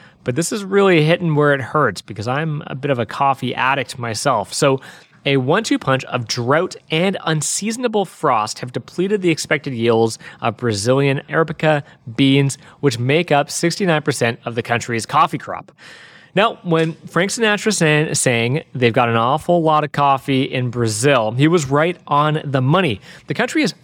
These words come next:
far and away the biggest coffee exporter in the world. An early official forecast projects Brazil will yield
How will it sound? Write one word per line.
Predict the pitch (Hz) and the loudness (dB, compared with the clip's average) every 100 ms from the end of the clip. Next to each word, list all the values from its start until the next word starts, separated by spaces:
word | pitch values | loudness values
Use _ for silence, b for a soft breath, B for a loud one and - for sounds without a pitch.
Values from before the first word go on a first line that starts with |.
| - | -2
far | 196 254 | 2 2
and | |
away | 254 180 170 | 2 2 0
the | 143 | -2
biggest | - 185 185 277 | -2 0 0 -2
coffee | - 151 147 160 | -2 -2 0 0
exporter | 160 - 170 160 | -2 0 2 2
in | 147 139 147 147 | 0 -2 -2 0
the | 135 | 0
world. | 123 202 180 82 - B B - | 4 2 2 -4 -14 B B -6
An | 156 | -2
early | 180 220 240 - - | 2 2 2 0 -6
official | - - 170 196 | -2 0 2 0
forecast | 170 139 131 135 127 - | 0 0 2 2 0 -2
projects | 131 127 113 | -4 -4 -4
Brazil | - 123 131 190 | -6 0 2 4
will | 214 196 | 4 2
yield | 135 120 113 | 4 2 2